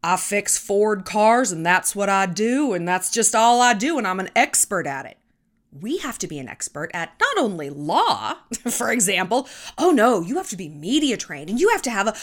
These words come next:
a whole LinkedIn influencer career about law and you have to do this and you have to do that. And it makes you feel kind of crazy. But especially with what I do, I don't want to be a business unicorn where if you cut that one thing that makes you special off,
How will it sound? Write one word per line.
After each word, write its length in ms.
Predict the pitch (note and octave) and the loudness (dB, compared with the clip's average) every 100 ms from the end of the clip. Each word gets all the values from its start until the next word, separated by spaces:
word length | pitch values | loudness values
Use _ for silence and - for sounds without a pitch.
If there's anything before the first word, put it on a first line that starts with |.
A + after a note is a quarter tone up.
| - | -6
a 60 | A#3+ | 0
whole 260 | D4+ D#4 | 2 2
LinkedIn 600 | G3 A#3 G4+ - E4 A4+ B4+ | 2 2 2 0 0 0 2
influencer 640 | E4 - A#3 G#3 - G3+ | 0 0 0 0 0 -4
career 320 | G3+ F#3+ G#3 | -4 -8 -4
about 260 | F#3 E3+ D#3+ | -2 0 -2
law 180 | E3+ D3+ | -4 -4
and 100 | F#3 | -2
you 60 | |
have 100 | A4+ | -2
to 80 | - | 0
do 140 | G#3 A#3+ | 0 6
this 200 | D5 - | 6 6
and 80 | |
you 40 | F4 | 2
have 80 | C#5 | 4
to 40 | |
do 40 | D5 G5+ - F5+ F#5+ | 8 6 6 4 2
that. 180 | - - _ _ _ _ - | 0 -10 _ _ _ _ 2
And 120 | C#4+ | 4
it 80 | B3+ | 4
makes 220 | C#4+ D4+ | 2 0
you 80 | E4 | -2
feel 140 | G#3+ | -2
kind 220 | G#3 E3 | -2 -6
of 60 | E3 | -6
crazy. 420 | - B2 - - _ _ _ _ _ _ _ - | -6 -6 -8 -14 _ _ _ _ _ _ _ -2
But 120 | C#4+ | 0
especially 360 | D#4+ - - E4 | 0 -2 -2 -2
with 140 | - | -2
what 140 | G3 | 0
I 180 | F3 C#3 | 0 -2
do, 340 | - C#2 D#2+ A#3+ _ _ | -6 -10 -10 -16 _ _
I 140 | E3+ A#3+ | 2 2
don't 180 | F4+ | 2
want 120 | B3 A3+ | 0 -2
to 60 | |
be 200 | F#3 F3 | -2 -4
a 60 | F3+ | -6
business 460 | E3 F#3 E3+ D3 | -6 -6 -6 -10
unicorn 800 | G#3 G4+ C5+ D4+ - - G2 C4+ - | -12 -12 -8 -8 -8 -10 -10 -12 -8
where 260 | F#3 G#3 | -2 -2
if 140 | G3+ G3+ | -2 -6
you 120 | F3+ | -12
cut 260 | - A4 G#4+ | -6 -6 -2
that 220 | - F#3 - | 2 2 2
one 480 | F#3+ C#4 B4+ C5+ | -4 -2 0 -2
thing 460 | C#5 - E4+ F3 F3 | -6 0 2 2 -4
that 120 | F3+ | -4
makes 260 | G#3+ C4+ - | -4 -4 -2
you 120 | D4 | 0
special 480 | - A3 D#3+ G3+ - | 2 2 0 -2 0
off, 420 | E3+ A2 - - | -2 -4 -12 -18